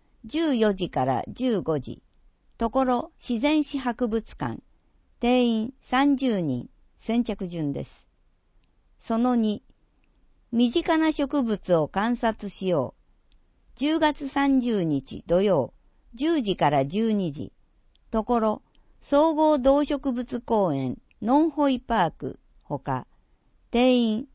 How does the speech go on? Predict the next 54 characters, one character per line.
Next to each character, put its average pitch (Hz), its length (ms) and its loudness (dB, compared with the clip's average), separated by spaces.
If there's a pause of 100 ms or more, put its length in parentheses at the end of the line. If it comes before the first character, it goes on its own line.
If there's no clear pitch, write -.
(100)
二 220 220 0
十 262 240 2
人、 147 260 -2 (400)
抽 220 220 -2
選 185 260 -2
で 156 120 -4
す。 - 200 -20 (1080)
申 285 340 2
し - 180 -14
込 247 140 0
み、 220 240 -2 (420)
自 233 180 -8
然 320 280 0
史 - 180 -14
博 226 300 -4
物 185 280 -6
館。 117 240 -8 (1300)
ワ 254 160 0
ー 330 80 -2
ク - 100 -18
シ - 140 -6
ョ - 20 -2
ッ 277 40 -6
プ 196 220 -2
へ 180 60 6
の 151 180 0
問 180 280 -2
い 180 80 0
合 165 60 0
わ 160 120 -2
せ 160 140 -6
は、 143 240 -4 (360)
自 226 240 -6
然 302 280 0
史 - 140 -12
博 202 280 -4
物 170 300 -8
館。 117 200 -8 (1600)
以 330 120 4
上、 208 420 2 (240)
ノ 285 280 4
ン 320 40 0
ホ 302 180 2
イ 294 80 2
パ 269 260 0
ー 220 40 -4
ク 180 180 0
へ 165 80 4
の 143 200 0
問 175 260 0
い 170 60 2
合 156 100 0
わ 147 160 -4
せ。 139 260 -8